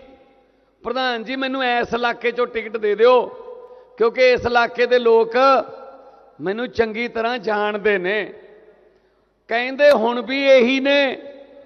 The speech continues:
ਪਰ ਉਲਟੇ ਕੰਮ ਵਾਸਤੇ, "ਪ੍ਰਧਾਨ ਜੀ ਇਸ ਇਲਾਕੇ 'ਚੋਂ ਟਿਕਟ ਨਾ ਦੇ ਦਿਓ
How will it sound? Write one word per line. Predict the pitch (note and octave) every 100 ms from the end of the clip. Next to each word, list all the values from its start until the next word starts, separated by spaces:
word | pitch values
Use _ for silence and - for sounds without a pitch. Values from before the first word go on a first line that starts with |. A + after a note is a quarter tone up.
| - _
ਪਰ | - C4
ਉਲਟੇ | C4 B3+ C4 C4 B3+
ਕੰਮ | B3 B3
ਵਾਸਤੇ, | A#3+ A3+ - A#3 G3+ - - - -
"ਪ੍ਰਧਾਨ | - B3 B3+ B3 A#3+
ਜੀ | A#3+ C4+ B3+ G3+ A3 - _ _ _ E3 G#3+
ਇਸ | A3
ਇਲਾਕੇ | G#3+ A#3 A3+ A3+
'ਚੋਂ | A3+
ਟਿਕਟ | A3+ A3 F#3+
ਨਾ | G#3+ G3+
ਦੇ | G3+
ਦਿਓ | G3+ A#3 A#3+ A3+